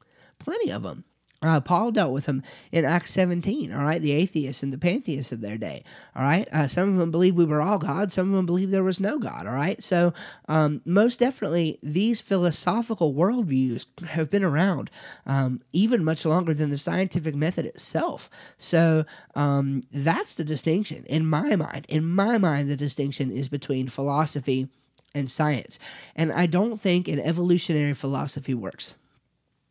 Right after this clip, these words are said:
I, I just don't think it does. I think you've got huge problems, especially when you start bringing science into it. I don't see any way you get s-, uh, logic.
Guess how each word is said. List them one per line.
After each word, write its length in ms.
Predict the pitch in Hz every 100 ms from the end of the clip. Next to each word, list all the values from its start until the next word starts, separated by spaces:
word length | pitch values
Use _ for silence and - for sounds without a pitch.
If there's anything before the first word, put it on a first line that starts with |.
| _ _ -
I, 200 | 135 143
I 20 |
just 180 | 139 135
don't 140 | 165
think 140 | 185
it 80 | 180
does. 340 | 170 277 - - - - -
I 100 | 147
think 180 | 165 151
you've 120 | 156
got 140 | 156
huge 300 | 139 160 165
problems, 500 | - 202 294 - -
especially 440 | 120 - 143 143 147
when 140 | 147
you 60 | 151
start 280 | 208 349
bringing 240 | 214 147 139
science 380 | 147 143 139 135
into 260 | 131 143
it. 120 | 175 - - - -
I 80 |
don't 120 | 160 175
see 140 | 165
any 140 | 156
way 140 | 175 165
you 120 | 147
get 140 | 139
s-, 160 | - - -
uh, 220 | 151 135
logic. 480 | 131 143 190 233 -